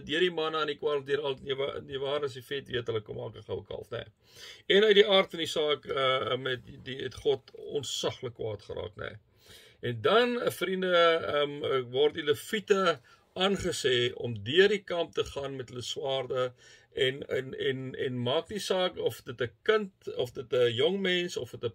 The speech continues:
pa of 'n ma, of dit 'n familielid is nie, hulle moet deur die kamp gaan en links en regs, uh, mense eenvoudig doodmaak. En hulle het dit op die ou ende,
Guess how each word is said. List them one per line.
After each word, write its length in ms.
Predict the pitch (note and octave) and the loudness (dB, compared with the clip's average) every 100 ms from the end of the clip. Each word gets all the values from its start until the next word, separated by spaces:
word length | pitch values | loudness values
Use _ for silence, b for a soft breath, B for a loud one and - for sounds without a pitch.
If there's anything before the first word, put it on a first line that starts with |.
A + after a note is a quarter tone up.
| - | -2
pa 260 | E3+ E3+ | 0 2
of 140 | E3 D3+ | 2 0
'n 100 | C#3 | -4
ma, 360 | C3+ C#3+ D3 B B | -2 0 -2 B B
of 160 | - A#2 | -2 -2
dit 120 | A#2+ | 0
'n 60 | B2+ | -2
familielid 680 | C3 A#2+ C#3 F#3 G3+ F3+ D3 | 0 0 2 2 2 2 0
is 180 | C3+ | 0
nie, 100 | - | 0
hulle 120 | B2+ A#2+ | -2 0
moet 220 | A#2 G#2+ | -4 -2
deur 160 | D3+ G3 | 2 2
die 120 | G3+ | 2
kamp 240 | D#3 D3 | -2 -4
gaan 320 | C#3 C#3 B2+ b b b | -4 -6 -6 b b b
en 240 | A#2 A2 | -6 -2
links 280 | A2+ F3 - | 0 -2 -2
en 160 | D#3 B2 | -2 2
regs, 420 | A#2 B2 - - b b | 2 0 -4 -12 b b
uh, 120 | - A2+ | -8 -4
mense 600 | A2 A2 G#2+ A2+ G#2+ - | -2 -2 -4 -2 -2 -4
eenvoudig 640 | - G2+ A2+ G#2+ G2+ F#2+ - - | -8 -6 -4 -2 -2 -6 -12 -14
doodmaak. 480 | F#2+ - - - - _ _ B B B B - | -12 -10 -12 -18 -20 _ _ B B B B -8
En 200 | A#2+ A2+ | -4 -2
hulle 180 | G#2+ | 0
het 220 | A#2 A#2 A2 | 4 4 2
dit 200 | G#2+ G#2+ | 0 -4
op 160 | G#2 | -6
die 140 | G#2 - | -6 -4
ou 220 | G#2+ G2+ | -2 -2
ende, 300 | G2 G2 | -2 -4